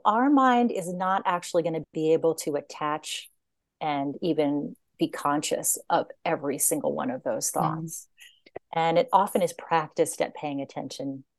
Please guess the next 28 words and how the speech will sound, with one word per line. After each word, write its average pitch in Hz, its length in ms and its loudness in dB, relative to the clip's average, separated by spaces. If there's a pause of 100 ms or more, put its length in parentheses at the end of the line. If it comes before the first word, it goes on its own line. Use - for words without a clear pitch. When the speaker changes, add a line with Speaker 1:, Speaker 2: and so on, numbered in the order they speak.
(120)
Speaker 1:
to 160 100 2
certain 147 640 0 (300)
kinds 139 340 -2
of - 120 -6
thoughts. - 560 -4 (600)
And 196 420 6 (100)
a 214 80 4
lot 196 440 4
of 254 100 6
our 165 200 6
thoughts, 151 360 0
because 165 300 0
we're 147 140 0
human 160 640 -4
and 151 220 -4
anxiety 151 380 0
is 135 120 -4
really 139 340 -4
important - 600 0
for 139 180 -4
our 131 120 -4
survival, 147 720 0
a 160 80 -2
lot 160 220 -2
of 180 80 -6
those 165 200 -2
thoughts 151 280 -6
are - 80 -10